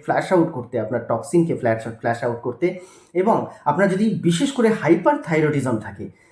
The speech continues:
হাইপোথাইরয়েডিজমে অবশ্যই কাজ করবে, কিন্তু যদি হাইপার থাকে অর্থাৎ থাইরয়েড গ্রন্থির নিঃসরণ যদি অ-, একটু বেশি হয়ে থাকে তাহলে সেই ক্ষেত্রে কিন্তু আপনার খুব দারুণ কাজ করে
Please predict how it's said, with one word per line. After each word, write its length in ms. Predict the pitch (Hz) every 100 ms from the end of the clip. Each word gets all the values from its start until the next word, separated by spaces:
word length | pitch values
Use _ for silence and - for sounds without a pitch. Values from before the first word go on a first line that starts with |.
| _
হাইপোথাইরয়েডিজমে 720 | - 156 165 196 170 170 180 185
অবশ্যই 340 | 143 160 214
কাজ 160 | 196 185
করবে, 180 | 196 202
কিন্তু 200 | 180 170
যদি 180 | 160
হাইপার 440 | 160 127 147 220 220
থাকে 180 | 156 139
অর্থাৎ 240 | 123 156 151 - _
থাইরয়েড 420 | 131 123 139 131
গ্রন্থির 460 | 120 135 143 147 - - _ -
নিঃসরণ 340 | 165 165 208
যদি 180 | 180 165
অ-, 280 | 151 113 131 135
একটু 220 | 139 170
বেশি 300 | 143 156 233
হয়ে 180 | 160 127
থাকে 220 | 120 165
তাহলে 260 | 165 139 139
সেই 160 | 190
ক্ষেত্রে 260 | 196 175 139
কিন্তু 240 | 135 120
আপনার 220 | 113 147 208 - - _ _
খুব 280 | - - -
দারুণ 300 | 143 156 196
কাজ 200 | 170 117
করে 340 | 123 113 -